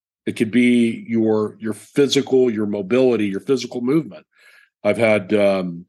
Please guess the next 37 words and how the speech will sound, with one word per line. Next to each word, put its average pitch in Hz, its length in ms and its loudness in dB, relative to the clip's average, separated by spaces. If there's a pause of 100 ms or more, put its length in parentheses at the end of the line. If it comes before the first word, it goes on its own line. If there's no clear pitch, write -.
(600)
uh, 98 160 2
Lauren 117 400 2
McMillan 117 480 2
is, 90 180 -4
is - 180 -10
coming 113 300 -2
back 110 260 -2
on 110 120 -4
the 107 60 -4
podcast. 113 580 0
She's 123 280 0
the 104 260 0
official 120 580 0
technical 107 840 -2 (300)
advisor, 104 520 0
fitness 156 420 -2
advisor 98 480 0
to - 160 -8
the 101 80 -2
Flag 101 280 0
Hunters 95 240 -8
Golf 95 280 -12
Podcast. 95 460 -10
She's 92 220 -12
also 98 520 -4 (380)
a 98 60 -2
yoga 104 300 2
instructor 107 560 -2
there 104 260 2
in 95 100 0
Jackson, 98 440 -4
Mississippi. 101 680 -2 (880)
But 139 100 2
she - 160 -4
talks 196 380 2
about 147 500 -2 (420)
yoga 120 800 0